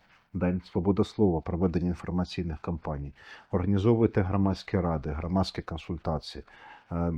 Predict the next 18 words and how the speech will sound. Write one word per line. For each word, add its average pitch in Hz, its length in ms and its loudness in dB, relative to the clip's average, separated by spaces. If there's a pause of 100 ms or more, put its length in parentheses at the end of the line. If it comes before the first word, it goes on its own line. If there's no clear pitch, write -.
(160)
дивіться 98 1000 4
за 101 280 4
тим, 110 300 4
що 113 420 4
влада 104 340 2
робить, 87 440 0
наскільки 92 460 -2
ефективно 90 640 -2 (320)
використовуються 92 880 0 (280)
ресурси, 95 640 -2 (200)
ресурси 95 440 -2
громади. 78 580 -2 (360)
Е, 87 220 2
бо, 104 480 8 (260)
ну, 98 720 2 (600)
зараз, 113 560 6
зараз 113 600 4
нам 104 500 6